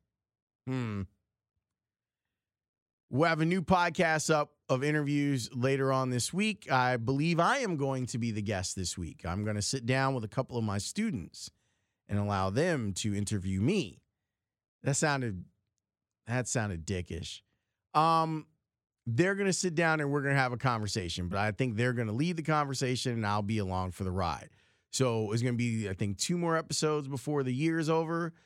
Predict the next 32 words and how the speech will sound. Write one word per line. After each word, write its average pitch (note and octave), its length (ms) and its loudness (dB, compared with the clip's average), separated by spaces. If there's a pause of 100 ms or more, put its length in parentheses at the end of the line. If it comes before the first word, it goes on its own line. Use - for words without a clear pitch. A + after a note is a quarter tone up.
(240)
And A#2+ 300 0
both D#3 240 2
of C#3 100 -4
those C#3 220 2
episodes, B2 480 0
I A2+ 100 2
believe A#2 460 0 (120)
I A#2+ 200 4
am A2+ 220 0
the G#2 80 0
guest. - 520 -6 (480)
I - 40 -4
mean, A#2+ 160 2
it C#3 80 2
is C#3+ 140 2
the B2 80 2
House A2+ 280 0
of F#2+ 100 -4
L. D#2 300 -2 (720)
And A#3 140 0
people C#4+ 260 2
have F#3 220 4
requested C3 520 0
it, D#2+ 180 -6 (100)
even D3+ 160 2
though C#3 80 0
I B2 100 4
was A#2 100 0
gonna F#2+ 160 -4
do F#2 180 -2
it F2 60 -4
anyway. D#2+ 440 -8